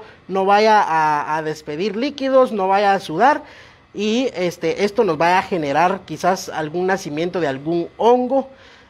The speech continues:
y, y que nos pueda dañar el producto terminado, ¿verdad? Pero, eh, así de fácil, fácil, unos cinco días de vida aproximadamente para este tipo de producto.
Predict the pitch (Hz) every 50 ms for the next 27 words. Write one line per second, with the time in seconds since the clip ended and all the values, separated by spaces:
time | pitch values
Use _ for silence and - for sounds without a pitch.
0 | _ _ - 175 190 185 - 190 180 - 185 160 160 156 - 180 175 190 196 180
1 | 165 156 160 170 180 180 185 165 - 143 143 143 151 151 - 175 170 - 160 147
2 | 143 135 135 135 131 127 123 123 156 214 254 - 233 240 269 302 302 294 - -
3 | - 175 180 170 165 165 156 151 - - 156 156 - 196 - - 302 277 262 254
4 | 294 294 285 285 285 254 - 302 302 302 311 311 277 262 277 277 262 262 277 285
5 | 277 277 269 240 240 262 277 269 277 269 - - - - - - - - _ -
6 | 170 196 190 202 262 285 294 311 - - - - _ _ - - 185 175 - 180
7 | 180 170 - 185 175 190 220 220 220 226 247 262 254 - 277 277 277 - - -
8 | - - _ 214 214 233 247 254 - - 202 214 233 226 - 240 220 226 - 214
9 | 208 - 226 233 220 - - 180 175 165 - 151 151 151 160 143 - - - -